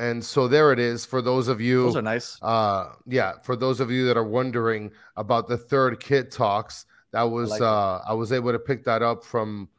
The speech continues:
Speaker 1: from Joe Kerr, of course. Joe Kerr, shout out to you out in, uh, in Beverly
Speaker 2: Bel Air.
Speaker 1: Hills,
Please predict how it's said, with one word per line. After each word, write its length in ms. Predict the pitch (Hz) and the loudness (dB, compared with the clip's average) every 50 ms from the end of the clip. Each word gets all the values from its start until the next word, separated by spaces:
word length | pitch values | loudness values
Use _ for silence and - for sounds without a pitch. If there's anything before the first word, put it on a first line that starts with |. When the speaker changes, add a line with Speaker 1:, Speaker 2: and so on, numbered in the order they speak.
| _ _ _ _ _ _ _ _ _ _ | _ _ _ _ _ _ _ _ _ _
Speaker 1:
from 220 | - 131 120 113 | -8 -8 -8 -6
Joe 260 | 104 117 151 156 156 | 2 4 6 6 6
Kerr, 400 | 156 - 156 147 135 139 151 135 - | 6 4 6 6 6 6 4 2 -2
of 160 | 117 120 113 | -4 -4 -4
course. 340 | - - 139 135 131 131 131 | -2 -2 0 0 0 -2 -2
Joe 180 | - 139 131 131 | -2 -2 -2 -2
Kerr, 300 | 127 - 139 127 127 135 | 0 0 0 0 0 0
shout 260 | 127 - 139 127 123 | 0 0 0 2 2
out 180 | 127 127 127 127 | 2 0 -2 -4
to 120 | - - | -6 -8
you 360 | 120 113 120 127 127 127 120 - | -6 -4 -2 -2 -2 -4 -2 2
out 260 | 113 117 120 120 120 | 2 4 4 4 4
in, 220 | 120 120 117 117 | 2 2 2 2
uh, 260 | 113 110 104 101 101 - 101 | 2 2 2 2 0 -2 -4
in 200 | 113 113 110 104 | -4 -4 -4 -2
Beverly 400 | 101 120 123 113 123 120 123 117 | 0 0 0 0 0 0 0 2
Speaker 2:
Bel 100 | 110 117 131 | 2 4 4
Air. 140 | 131 139 135 | 4 4 4
Speaker 1:
Hills, 240 | 113 110 - - | 2 -2 -6 -12